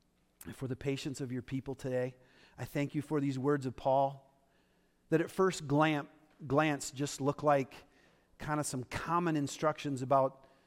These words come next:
stopping people from fighting. But God, we know that our world is ruled today by words. There are words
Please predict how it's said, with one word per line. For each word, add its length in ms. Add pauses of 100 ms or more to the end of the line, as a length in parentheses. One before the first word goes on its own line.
stopping 520
people 300
from 220
fighting. 520 (1160)
But 80
God, 200
we 120
know 220
that 140
our 120
world 380
is 120
ruled 400
today 280
by 180
words. 640 (1300)
There 160
are 60
words 500